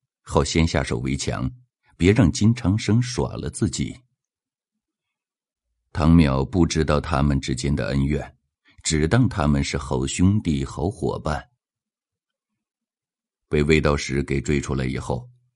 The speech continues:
他人已经在美国，没有什么可担心的，就把于敏的计划一五一十地告诉了魏道石。魏道石听了很高兴，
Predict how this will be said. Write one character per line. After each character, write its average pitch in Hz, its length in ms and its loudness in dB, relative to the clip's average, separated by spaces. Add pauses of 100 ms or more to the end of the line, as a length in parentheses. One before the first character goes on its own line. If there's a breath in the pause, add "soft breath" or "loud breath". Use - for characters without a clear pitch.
(160)
他 - 140 -2
人 76 320 2
已 71 160 0
经 78 180 2
在 92 100 0
美 62 220 -2
国， 58 360 -6 (360)
没 76 240 2
有 110 160 0
什 65 160 -2
么 65 100 0
可 65 160 -6
担 67 220 -2
心 67 260 0
的， 62 220 -10 (640 loud breath)
就 80 140 4
把 67 160 -2
于 73 200 4
敏 123 220 8
的 71 100 -2
计 69 220 -2
划 64 260 -2
一 85 240 -2
五 78 220 -2
一 90 180 0
十 95 300 -4
地 76 160 0 (140)
告 107 200 0
诉 69 220 -4
了 67 120 -2
魏 65 140 -2
道 60 160 -2
石。 57 400 -6 (2500)
魏 82 180 4
道 73 160 2
石 67 300 -2
听 69 240 0
了 69 80 0
很 65 160 -2
高 69 180 -2
兴， 69 240 -4